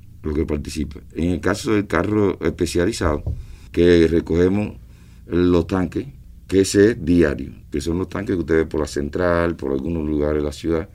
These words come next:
ubicados, ese es diario.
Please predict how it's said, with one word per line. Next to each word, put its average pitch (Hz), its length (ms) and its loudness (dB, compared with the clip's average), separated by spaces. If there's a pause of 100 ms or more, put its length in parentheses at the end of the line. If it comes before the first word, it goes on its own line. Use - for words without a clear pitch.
(380)
ubicados, 78 480 -2 (500)
ese 92 280 0
es 87 140 -8
diario. 71 420 -2